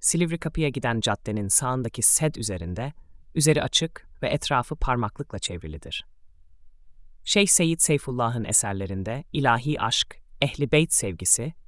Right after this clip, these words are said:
ve Caferiliğe bağlılık ön plandadır. O, Sünni Osmanlı toplumu içinde Caferi görüşlerini açıkça savunmuş,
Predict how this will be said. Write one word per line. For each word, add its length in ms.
ve 80
Caferiliğe 640
bağlılık 380
ön 160
plandadır. 680
O, 160
Sünni 380
Osmanlı 420
toplumu 420
içinde 440
Caferi 500
görüşlerini 680
açıkça 380
savunmuş, 680